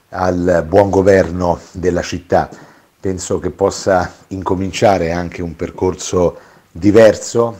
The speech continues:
con chi rappresenta comunque tanti recanatesi, che sia un percorso di ascolto e di collaborazione. Penso che Simonacci da questo punto di vista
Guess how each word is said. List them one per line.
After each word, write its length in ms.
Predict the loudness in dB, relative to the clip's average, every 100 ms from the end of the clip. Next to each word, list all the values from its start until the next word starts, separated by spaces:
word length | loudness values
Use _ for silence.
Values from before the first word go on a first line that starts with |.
| -16
con 180 | -16 -14
chi 160 | -10 -8
rappresenta 680 | -8 -8 -10 -6 -8 -8
comunque 640 | -12 -10 -8 -8 -2 -2 -4 -10 _ -20 _
tanti 340 | -2 -2 -2 -6
recanatesi, 760 | -4 -2 -2 0 0 -2 -6
che 100 | -8
sia 260 | -10 -6 -6
un 100 | -4
percorso 800 | -8 -6 -4 -4 -4 -2 -2 -2 -10 -20 -20 _
di 320 | -16 -6 0 2
ascolto 800 | 0 2 2 2 2 2 2 -2 -12
e 240 | -10 -8
di 400 | -6 -4 -2 -4 -8 _ _
collaborazione. 1120 | -2 0 0 0 -4 -4 -4 -4 -4 -6 -12 -16 _ _ _
Penso 680 | 0 2 2 0 2 4 2 -8 _ _
che 100 | -10
Simonacci 720 | -8 -4 -4 0 0 -2 -4 -4
da 100 | -2
questo 280 | -4 -6
punto 300 | -6 -6 -2
di 100 | 0
vista 600 | 2 -2 -6 -2 0 0